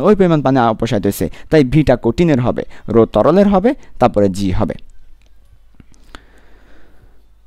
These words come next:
এই হচ্ছে কথা, মনে পেও না ব্যথা।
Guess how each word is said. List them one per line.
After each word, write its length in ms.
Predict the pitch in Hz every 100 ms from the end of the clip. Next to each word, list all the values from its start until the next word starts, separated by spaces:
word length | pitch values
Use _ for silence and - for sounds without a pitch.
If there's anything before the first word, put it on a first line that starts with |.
| - -
এই 160 | 113
হচ্ছে 400 | 110 117 - - 110 90 -
কথা, 440 | 85 - - 139 170 - - -
মনে 300 | 113 104 87
পেও 160 | - 87
না 120 | 85 87
ব্যথা। 340 | - - -